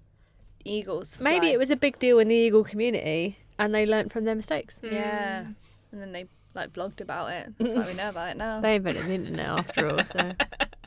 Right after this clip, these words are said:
Speaker 3: The eagle bloggers.
Speaker 1: So that's Aeschylus and the turtle. Tur-, tortoise. I called it a turtle, and then when I was reading again, I realised it's actually a tortoise, and they are
Speaker 3: Mm.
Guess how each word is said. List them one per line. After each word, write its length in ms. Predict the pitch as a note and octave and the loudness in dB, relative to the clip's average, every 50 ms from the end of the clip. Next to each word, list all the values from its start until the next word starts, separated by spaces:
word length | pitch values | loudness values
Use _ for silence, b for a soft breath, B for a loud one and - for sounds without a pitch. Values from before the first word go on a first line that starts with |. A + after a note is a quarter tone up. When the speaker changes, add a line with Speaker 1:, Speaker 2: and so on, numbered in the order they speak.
| - - - - - - - - - B B B B B B B B B B B B B B B B | -18 -16 -16 -18 -20 -20 -20 -18 -16 B B B B B B B B B B B B B B B B
Speaker 3:
The 240 | - G#3+ - G#3+ G#3+ | -14 -12 -10 -8 -8
eagle 180 | A3 G#3 G#3+ G#3 | -6 -6 -6 -8
bloggers. 500 | G3+ G#3+ G3+ G3 G3 A3 G#3+ G#3+ - - _ _ _ _ _ _ _ _ _ _ _ _ _ _ _ _ _ _ | -8 -8 -12 -10 -8 -8 -8 -8 -10 -16 _ _ _ _ _ _ _ _ _ _ _ _ _ _ _ _ _ _
Speaker 1:
So 160 | - - B3 | 0 2 6
that's 480 | C4+ C#4+ C#4+ - - - - - - - b b b b b b b b b b b - _ _ | 6 6 6 6 2 -4 -6 -6 -8 -10 b b b b b b b b b b b -20 _ _
Aeschylus 420 | B3+ A#3+ A3 - - A#3+ A3+ - - | -4 -4 -2 -4 -4 -6 -6 -6 -4
and 100 | A#3 A3+ | -4 -6
the 60 | A3 G#3+ _ _ _ _ | -6 -8 _ _ _ _
turtle. 460 | - - B3 A#3 - - - G3 F#3+ - _ | -14 -12 -10 -10 -10 -10 -12 -12 -14 -14 _
Tur-, 180 | - A#3 A#3 - - | 0 0 0 0 0
tortoise. 540 | - - C4+ C4+ - - - - - - - _ - | -4 0 0 0 0 -2 -8 -8 -10 -16 -16 _ 6
I 220 | A3 C4 D#4 D#4 | 8 8 8 6
called 260 | C4+ - D#4+ D4 B3 | 2 2 0 4 4
it 80 | A3+ - | 4 2
a 60 | A3+ | 2
turtle, 540 | - - A3+ A3+ A#3 A#3 - - - F2+ - - | 0 4 4 4 4 4 0 -6 -6 -6 -6 -6
and 160 | F#3+ G3 F#3 | -6 -4 -4
then 100 | F3+ F3+ | -6 -6
when 80 | F#3 | -4
I 100 | F3+ F3+ | -4 -4
was 200 | F3+ F3+ F#3 - - | -6 -6 -8 -12 -10
reading 300 | F#3+ G#3 G#3 G3 F#3 F#3 | -8 -8 -8 -8 -8 -10
again, 420 | F#3 G3 D#3 G3 G3 G3+ F3 - | -10 -6 -2 0 0 0 0 -4
I 60 | F#3 | -8
realised 320 | F3+ F3 F3+ E3+ E3 F3+ - | -8 -8 -6 -6 -6 -6 -8
it's 120 | - - | -12 -14
actually 240 | - - - - G3 | -14 -12 -10 -10 -10
a 40 | F3+ | -10
tortoise, 480 | - - - C4 B3 - - - - | -8 -6 -4 -4 -4 -4 -6 -12 -10
and 120 | A#3 A3 G#3 | -8 -4 -2
they 140 | G#3 F#3 E3+ | -2 0 0
are 240 | E3+ F3+ F#3 F3+ | 0 0 0 0
Speaker 3:
Mm. 40 | F#3 | -2